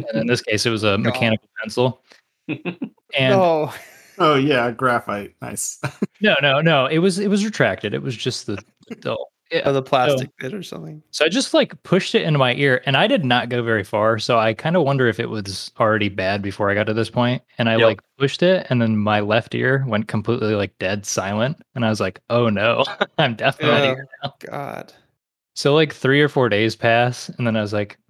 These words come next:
Speaker 1: "Hmm, it's not improving. I should probably go see somebody about it." <laughs>
Speaker 3: Mm-hmm.
Speaker 4: Yeah.
Speaker 1: So I go to the clinic,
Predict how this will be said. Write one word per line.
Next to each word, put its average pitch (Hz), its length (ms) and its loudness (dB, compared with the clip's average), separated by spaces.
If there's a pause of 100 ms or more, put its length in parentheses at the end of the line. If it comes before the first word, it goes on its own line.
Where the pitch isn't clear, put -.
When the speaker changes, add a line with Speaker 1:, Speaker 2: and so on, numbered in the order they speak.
(140)
Speaker 1:
"Hmm, 120 320 2
it's 113 180 -2
not 120 200 4
improving. 104 500 -2
I 107 100 2
should - 140 -8
probably 98 200 0
go 98 120 0
see 104 220 -4
somebody 104 320 0
about 110 300 2
it." 175 200 0 (100)
<laughs> 254 40 2 (220)
Speaker 3:
Mm-hmm. 143 480 -2
Speaker 4:
Yeah. 90 300 -8 (500)
Speaker 1:
So 123 160 2
I 127 60 2
go 131 100 4
to 131 60 2
the 120 100 2
clinic, 113 440 -2